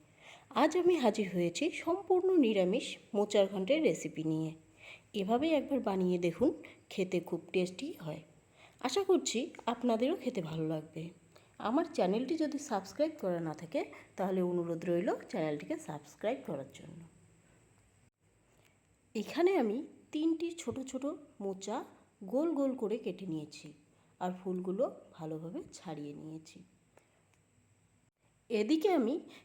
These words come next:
একটি প্যানে করে জল নিয়েছি মোচাগুলিকে সেদ্ধ করে নেওয়ার জন্য।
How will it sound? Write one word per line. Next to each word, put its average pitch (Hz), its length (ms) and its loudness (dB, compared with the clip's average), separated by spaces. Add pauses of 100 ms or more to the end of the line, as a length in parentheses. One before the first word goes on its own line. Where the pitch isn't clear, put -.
(120)
একটি 240 300 -2
প্যানে 226 440 2 (120)
করে 208 380 -4 (240)
জল 226 260 6
নিয়েছি 202 460 -2
মোচাগুলিকে 233 720 -4 (100)
সেদ্ধ 190 340 -6
করে 214 380 -4 (120)
নেওয়ার 175 340 0
জন্য। 165 440 -6